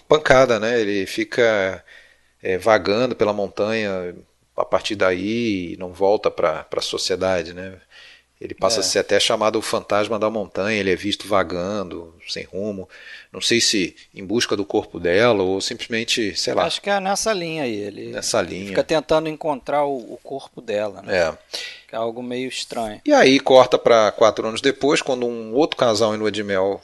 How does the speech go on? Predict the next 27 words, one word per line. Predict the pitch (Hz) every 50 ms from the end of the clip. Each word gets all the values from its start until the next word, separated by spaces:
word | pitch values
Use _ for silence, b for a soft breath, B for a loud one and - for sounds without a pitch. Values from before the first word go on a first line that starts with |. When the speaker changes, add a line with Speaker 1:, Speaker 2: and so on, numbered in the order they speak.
| - - 101
Speaker 1:
vai | 107 117 123
lá, | 120 120 139 160
que | - -
é | 117
a | 107
Leni | 101 101 104
Riefenstahl | 98 110 104 95 - 107 98 - - - 104 101 101 101
e | 98
o, | 95 92 90 87 87 85 - _ _ _ _ _ -
e | 104 95
o | 92
Petersen, | - _ _ - 123 135 - 117 98 - 98
né, | 98 120 131
que | -
você | - 107
falou. | - - 113 110 123 151 185 208 B B B B B B B
Speaker 2:
Isso. | 123 120 107 101 95 - - - -
Speaker 1:
E | - 147 127
eles | 123 120 113 110
estão | - - - 117 110 104
num | 104 104 104 104 101
abrigo, | 104 110 107 113 120 131 143 165 160 143 131
né, | 113 110 117 135 135
num, | 120 104 95 90 87 82 82 80 _
num | - 110 101
abrigo | 87 80 82 95 101 101 101 95 - 92 90 87 85 80 78 - - _
pra, | - 98 95 90 85 80 73 -